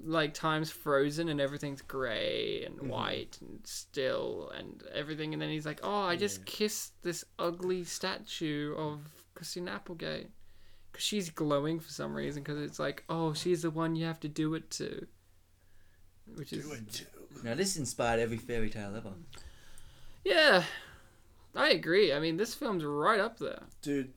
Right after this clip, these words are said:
Speaker 2: now I can see the inspiration this had on Hansel and Gretel.
Speaker 1: Oh, yeah. Hansel and Gretel, uh, witch hunters?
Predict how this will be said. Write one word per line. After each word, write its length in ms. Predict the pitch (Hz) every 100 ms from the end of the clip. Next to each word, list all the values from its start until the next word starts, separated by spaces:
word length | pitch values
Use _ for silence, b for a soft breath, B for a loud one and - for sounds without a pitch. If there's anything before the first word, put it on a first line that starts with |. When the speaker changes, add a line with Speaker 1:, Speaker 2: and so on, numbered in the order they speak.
| - -
Speaker 2:
now 320 | 123 139 147
I 100 | 147
can 180 | 147 139
see 180 | - 127
the 160 | 120 117
inspiration 720 | 113 - 117 113 110 113 104
this 220 | 110 -
had 320 | 117 107 104
on 220 | 90 101
Hansel 400 | 107 113 101 107
and 100 | 92
Gretel. 400 | 95 95 95 95 - - -
Speaker 1:
Oh, 160 | 240
yeah. 220 | 175 226 233 - -
Hansel 240 | 190 196 190
and 100 | 180
Gretel, 320 | 180 185 175
uh, 280 | 156 147 143
witch 240 | 156 -
hunters? 480 | 214 233 320 320